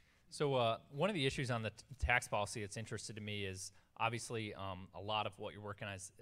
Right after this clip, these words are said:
net tax cuts. Um, an issue that's we're seeing increasingly with, um,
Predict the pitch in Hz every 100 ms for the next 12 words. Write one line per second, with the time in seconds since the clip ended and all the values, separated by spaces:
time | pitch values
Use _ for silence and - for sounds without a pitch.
0 | - 113 107 - 117 101 - - 113 101
1 | - - - - - 104 104 117 135 -
2 | 139 120 110 - - - - 120 107 -
3 | 120 110 101 - 120 - 123 101 - 107
4 | 107 92 90 - 95 90 92